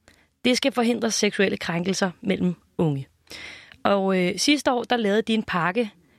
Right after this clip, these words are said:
med en bog og en række kurser og noget undervisningsmateriale, og det blev sendt ud til to tusind to hundrede skoler i Danmark. Journalisten Milla Mølgaard er forfatter til bogen, og hun har faktisk arbejdet en hel del med emnet her de sidste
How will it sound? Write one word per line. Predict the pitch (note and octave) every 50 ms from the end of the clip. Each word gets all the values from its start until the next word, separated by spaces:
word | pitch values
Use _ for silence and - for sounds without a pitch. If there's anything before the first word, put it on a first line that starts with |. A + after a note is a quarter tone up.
| _ _
med | F#3 F3+ -
en | - D#3 C#3+ C3
bog | - F#3 A#3 C#4+ C4+ B3 - _ _ _ _
og | - F3+ E3 D#3+
en | E3+ E3
række | D#3+ D3+ D3+ E3
kurser | - - G#3+ A3 A#3+ B3+ - - C4+ A#3+ - - _ -
og | G3+
noget | F#3+ F3 F3+ -
undervisningsmateriale, | - G#3 A3 B3+ B3 A3+ G#3+ G3 - G#3 F3 F3 G3 F3+ F3+ - - F#3+ E3+ D#3+ D#3+ D#3 E3+ E3 - - - - - - -
og | - G3+ -
det | A#3 A#3+
blev | G#3+ B3+ A3+
sendt | - A3+ A3 -
ud | A3 A3 G3
til | - - A3
to | G3+ - - B3 A#3+ - - -
tusind | - - G#3+ - - - G#3 G3
to | - - G#3 -
hundrede | F#3 F3+ F3 F3 F3+
skoler | - - - E3 D#3 D#3+ E3 - _ _ -
i | F#3
Danmark. | - D#3+ C3 C3+ C3 C3 - - _ _ _ _ _ _ - - - - - - - _ _ _ _ _ _ - -
Journalisten | A3 G#3 G#3+ A#3 C4 C4+ - - D4 C4+ B3+ - -
Milla | - G#3 F#3+ F#3+ F3
Mølgaard | F3+ F#3+ A#3 C#4+ D4+ - C4+ A#3 A3+ -
er | - G3
forfatter | - - F3 - F#3 F#3 G#3 A3
til | - -
bogen, | - - A#3+ B3 A#3+ A#3+ A3+ - _ - - - - - _ -
og | G3+
hun | G3 A#3+ C4
har | C4
faktisk | - - A3 G#3 - A#3+ A3 - -
arbejdet | - G3 G3+ G#3 A3 G#3+ G3+ F#3+
en | F#3 F#3+
hel | F#3+ A3+ C#4 C4+ G#3 G3+
del | G#3 F#3 F3+
med | F#3+ G3 -
emnet | F#3 F3+ F#3 F#3+
her | F3 F3 E3+ -
de | - - - F3+
sidste | D#3 - - F3 D3 - - E3+